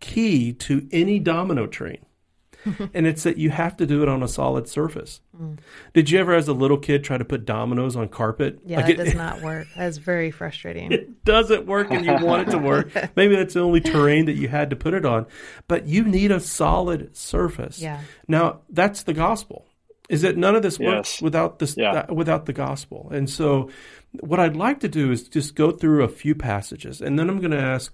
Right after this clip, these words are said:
Speaker 1: uh, Beth, um, a-, a-, about your experience of these truths,
Speaker 2: Yeah.
Speaker 1: um,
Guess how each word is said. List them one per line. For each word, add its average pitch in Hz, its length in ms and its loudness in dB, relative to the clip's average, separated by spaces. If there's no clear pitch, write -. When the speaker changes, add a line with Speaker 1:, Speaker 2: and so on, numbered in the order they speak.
Speaker 1:
uh, 123 260 -4
Beth, 127 520 -4
um, 117 520 -8
a-, 143 180 -4
a-, 135 120 -2
about 120 320 -4
your 160 220 6
experience 120 480 -8
of 117 160 -10
these 117 240 -10
truths, 107 560 -10
Speaker 2:
Yeah. - 140 -6
Speaker 1:
um, 113 240 -6